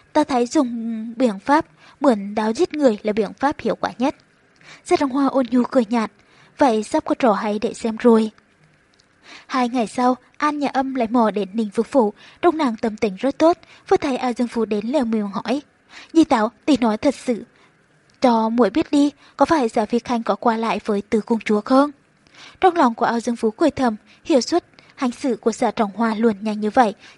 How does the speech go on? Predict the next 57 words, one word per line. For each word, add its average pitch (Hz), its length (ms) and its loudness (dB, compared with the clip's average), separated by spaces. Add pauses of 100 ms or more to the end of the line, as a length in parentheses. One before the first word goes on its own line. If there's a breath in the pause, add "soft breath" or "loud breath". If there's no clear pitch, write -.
chưa 392 100 6
đầy 285 220 2
ba 233 240 0
ngày 226 200 -2 (280 loud breath)
đã 202 160 -4
nhồi 240 220 0
nhét 277 260 -2
mớ 214 280 0
tin 214 160 -4
tức 349 200 0 (360 soft breath)
giá 208 280 -2
vào 247 160 2
tai 214 240 -4
của - 140 -2
An 214 260 -6
Nhà 214 100 -6
Âm. 277 280 0 (560 loud breath)
Nhưng 277 180 0
Âu 247 160 -2
Dương 247 140 -4
Vũ 226 200 0
cũng 214 180 -6
chỉ 247 220 -4
cố 208 220 -4
tỏ 247 160 0
ra 220 180 -4
ngạc 220 240 -6
nhiên, 285 200 -2 (260 loud breath)
giống 359 200 2
như 349 140 -4
không 330 220 -4
ngờ 254 160 0
An 214 280 -6
Nhà 214 120 -6
Âm 233 260 -6
lại 226 160 -4
đột 214 220 -2
nhiên 220 180 -2
hỏi 220 240 -6
chủ 233 140 -2
đề 240 160 -2
này, 226 220 0 (300 soft breath)
vội 285 120 4
vàng 220 260 -4
xua 233 200 -4
tay - 200 -6
nói: 220 280 -2 (640 loud breath)
"Để 220 180 0
muội 254 180 2
muội 233 300 4 (260 soft breath)
cứ 302 220 0
từ 302 80 -4
từ 240 240 0
bình 226 200 -2
tĩnh, 220 260 -4 (180)
lại 311 180 0
nào, 262 220 2